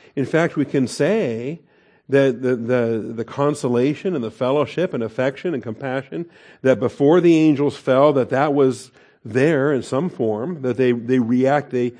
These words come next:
they interacted with each other, the angelic beings did, until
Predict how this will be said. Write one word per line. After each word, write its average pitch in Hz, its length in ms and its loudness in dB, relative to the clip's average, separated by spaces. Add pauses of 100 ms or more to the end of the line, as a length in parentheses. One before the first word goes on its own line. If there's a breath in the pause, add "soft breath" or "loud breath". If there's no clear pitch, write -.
(180 loud breath)
they 123 120 -4
interacted 139 560 2
with 131 200 -2
each 120 220 -6
other, 139 360 0
the 131 100 -2
angelic 127 460 -4
beings 120 400 -4
did, 135 500 -8 (580 soft breath)
until 131 1000 0